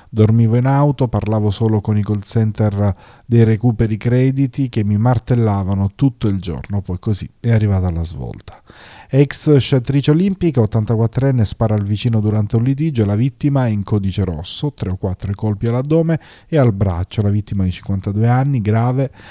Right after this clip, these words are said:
alle molinette. Vera Schenone partecipò ai giochi di Cortina cinquantasei.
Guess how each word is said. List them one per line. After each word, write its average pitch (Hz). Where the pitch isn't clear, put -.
alle 123
molinette. 110
Vera 113
Schenone 143
partecipò 107
ai 113
giochi 98
di 117
Cortina 98
cinquantasei. 104